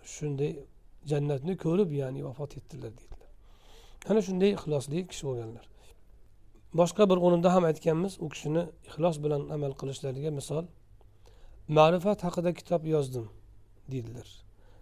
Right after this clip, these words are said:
Ma'rifat degan Alloh subhanahu va taoloni tanish, Allohni bilish ilmi.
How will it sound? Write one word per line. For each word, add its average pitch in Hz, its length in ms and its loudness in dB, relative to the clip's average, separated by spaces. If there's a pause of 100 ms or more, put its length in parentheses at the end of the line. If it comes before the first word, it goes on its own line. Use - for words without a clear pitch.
(140)
Ma'rifat 165 400 2
degan 180 180 2
Alloh 170 280 0
subhanahu 160 500 -2
va 160 80 -4
taoloni 147 560 -2
tanish, 147 340 -8 (840)
Allohni 165 460 2
bilish 185 340 0
ilmi. 139 300 -4